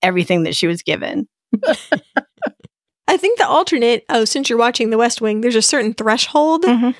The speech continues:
Speaker 2: of gift, and you have to turn it in if it's over a certain threshold. In West Wing, there's, like, a big major thing made out of it. Somebody gave one of the characters a smoking jacket, and everybody's making fun of him. He turned it in. He didn't keep
Speaker 1: Yeah.
Speaker 2: it, but it's, like, a scandal that somebody kept something they shouldn't have.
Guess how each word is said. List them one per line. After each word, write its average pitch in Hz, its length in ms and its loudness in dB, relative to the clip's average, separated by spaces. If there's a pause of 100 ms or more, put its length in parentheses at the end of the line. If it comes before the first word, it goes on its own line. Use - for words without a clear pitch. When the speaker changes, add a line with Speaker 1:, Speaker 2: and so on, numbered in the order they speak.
(200)
Speaker 2:
of 208 240 2
gift, 233 580 -2
and 214 160 0
you 220 100 2
have 220 240 0
to 214 200 0
turn 240 320 -4
it 208 100 -4
in 214 460 -4
if - 160 -4
it's 208 140 2
over 208 300 2
a 202 60 0
certain 202 280 0
threshold. 214 420 0
In 202 160 0
West 214 240 -2
Wing, 226 220 2
there's, 220 180 2
like, 233 200 2
a 208 140 0
big 214 680 0
major 214 380 2
thing 208 280 0
made 208 180 0
out 202 140 2
of 208 100 -2
it. 208 100 -4
Somebody 214 360 0
gave 202 240 0
one 208 100 2
of 202 60 -2
the 202 80 -2
characters 202 380 -2
a 202 60 0
smoking 202 460 0
jacket, 202 380 0
and - 80 -2
everybody's 202 280 -2
making 196 280 -2
fun 196 180 -2
of 196 80 -2
him. 202 140 0 (140)
He - 120 -2
turned 392 240 2
it 254 80 0
in. 214 320 0
He 220 140 -6
didn't 240 200 2
keep 208 60 4
Speaker 1:
Yeah. 190 180 2
Speaker 2:
it, 202 180 -2
but 233 120 -2
it's, 220 140 -4
like, 233 120 0
a 226 60 -4
scandal 214 520 2
that 214 140 -4
somebody 220 280 -2
kept 220 240 -6
something 214 320 -2
they 208 80 -2
shouldn't 220 320 -2
have. 214 200 -2